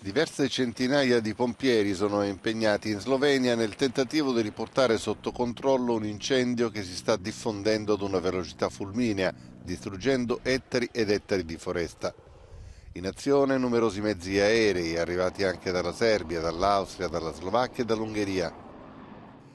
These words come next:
Anche in Grecia le squadre di soccorritori continuano a contrastare le fiamme diffuse nel Parco Nazionale di Dadia, a Saevros. Sul posto, oltre a trecento pompieri, arrivati con trentacinque automezzi,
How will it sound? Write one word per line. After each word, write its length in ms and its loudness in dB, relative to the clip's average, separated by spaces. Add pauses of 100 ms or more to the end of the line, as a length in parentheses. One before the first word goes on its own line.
(260)
Anche 300 -2
in 140 0
Grecia 420 2
le 100 -2
squadre 520 2
di 120 -6
soccorritori 600 -2
continuano 640 -2
a 40 0
contrastare 640 0
le 140 0
fiamme 320 2
diffuse 380 -6
nel 220 -2
Parco 360 0
Nazionale 580 -2
di 100 -6
Dadia, 500 2
a 20 -4
Saevros. 800 -2
Sul 180 -6
posto, 540 0
oltre 320 2
a 100 4
trecento 540 -2
pompieri, 640 2
arrivati 480 0
con 180 -6
trentacinque 680 -6
automezzi, 680 0